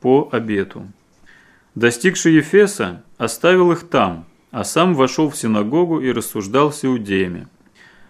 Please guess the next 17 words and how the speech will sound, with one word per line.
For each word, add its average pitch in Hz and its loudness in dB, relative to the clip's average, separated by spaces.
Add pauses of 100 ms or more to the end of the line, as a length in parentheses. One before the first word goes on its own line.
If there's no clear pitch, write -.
(120)
Когда 113 2
же 151 4
они 180 2
просили 170 0
его 156 2
побыть 156 0
у 147 -2
них 120 -2
долее, 117 2 (400)
он 175 4
не 175 2
согласился, 117 -2 (360)
а 143 2
простился 185 0
с - -10
ними, 151 -4
сказав: 98 -4